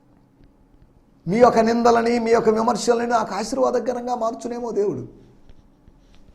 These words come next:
మీ ద్వారా దేవుడు నన్ను ఆశీర్వదిస్తాడనుకుంటున్నాను నేను. దేవుని స్తోత్రం, హల్లెలూయా. నిన్నటి ఎపిసోడ్లో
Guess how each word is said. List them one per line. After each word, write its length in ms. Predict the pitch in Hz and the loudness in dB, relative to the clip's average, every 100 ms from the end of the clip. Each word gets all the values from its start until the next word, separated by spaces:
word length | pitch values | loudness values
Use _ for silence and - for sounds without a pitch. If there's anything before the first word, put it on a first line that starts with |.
| _ _ - | _ _ -6
మీ 240 | 175 262 254 | 0 0 2
ద్వారా 360 | 262 254 254 | 2 4 4
దేవుడు 340 | 247 247 240 233 | 6 6 4 0
నన్ను 160 | 220 | -2
ఆశీర్వదిస్తాడనుకుంటున్నాను 1120 | 202 190 185 175 - 165 160 135 135 135 135 | -2 -2 -4 -4 -6 -6 -6 -8 -10 -10 -12
నేను. 140 | 104 - - - _ _ _ _ _ _ _ _ _ _ _ _ 135 | -16 -20 -20 -20 _ _ _ _ _ _ _ _ _ _ _ _ -4
దేవుని 260 | - 143 | -2 -2
స్తోత్రం, 360 | - - - - | -4 -8 -8 -10
హల్లెలూయా. 640 | - 156 160 160 156 123 - - - _ _ _ _ _ _ _ _ - _ - - - - - _ 170 | -2 0 2 2 0 -6 -14 -20 -20 _ _ _ _ _ _ _ _ -20 _ -20 -20 -20 -20 -20 _ 4
నిన్నటి 280 | 277 330 | 6 8
ఎపిసోడ్లో 920 | 302 285 277 277 233 202 220 320 - | 6 4 4 6 4 4 0 0 -6